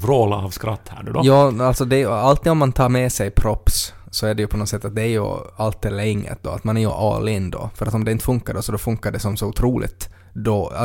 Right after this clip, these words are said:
Speaker 2: Det är inte bara att det inte funkar, utan att sen står man där med en kvist.
Speaker 1: Nåja, men nu kom jag då in i rummet då med en björk typ i,
Speaker 2: Ja.
Speaker 1: i, i, i min hand.
Speaker 2: Mm.
Speaker 1: Och, och sen ställde jag mig då inför hela klassen och läraren. Och så, eh,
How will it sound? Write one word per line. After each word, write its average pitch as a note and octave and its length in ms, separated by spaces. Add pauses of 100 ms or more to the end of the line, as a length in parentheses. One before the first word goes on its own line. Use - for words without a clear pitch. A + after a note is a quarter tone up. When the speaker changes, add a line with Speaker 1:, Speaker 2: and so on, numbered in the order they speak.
Speaker 2:
Det B2+ 140
är C3 40
inte D3+ 160
bara C3 120
att A#2 60
det G#2 60
inte A#2 140
funkar, - 420
utan A2 220
att A2 100
sen A#2+ 140
står A2 300
man G#2+ 180
där G#2+ 180
med - 140
en A#2+ 120
kvist. - 560 (500)
Speaker 1:
Nåja, D3+ 480
men D3+ 160
nu E3 80
kom E3 200
jag D#3 100
då C3+ 100
in C#3 200
i B2 60
rummet A#2+ 360
då G#2 300
med A#2+ 220
en C#3 140
björk G#2+ 400
typ - 380
i, A#2+ 100
Speaker 2:
Ja. A#2 280
Speaker 1:
i, B2 340
i, - 240
i C3 40
min A#2+ 160
hand. A2 340 (140)
Speaker 2:
Mm. A2+ 280 (120)
Speaker 1:
Och, A2 340
och G#2+ 100
sen C3+ 140
ställde C3+ 320
jag A#2+ 80
mig A2+ 140
då A2 100
inför A2+ 260
hela G#2 140
klassen C3+ 540 (520)
och A2+ 300
läraren. A#2 560 (960)
Och A2 140
så, A#2+ 460
eh, G#2 380